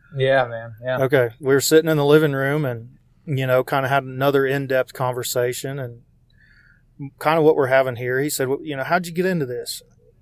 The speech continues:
Speaker 2: I said, "Yeah, this is kinda how I got into it. What do you do?" And, you know, he said, "I'm in real estate." I was like, "Hmm,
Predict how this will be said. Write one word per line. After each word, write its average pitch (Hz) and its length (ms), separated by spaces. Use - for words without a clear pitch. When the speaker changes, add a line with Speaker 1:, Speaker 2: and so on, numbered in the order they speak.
Speaker 2:
I - 60
said, 143 240
"Yeah, 170 140
this 175 220
is 131 140
kinda 139 240
how 127 140
I 123 60
got 120 180
into 120 280
it. 135 80
What 160 120
do 196 60
you 202 160
do?" 123 220
And, 120 80
you 127 80
know, 135 100
he 143 80
said, 127 160
"I'm 180 160
in 135 220
real 151 200
estate." - 360
I 139 40
was 127 120
like, 120 200
"Hmm, 202 280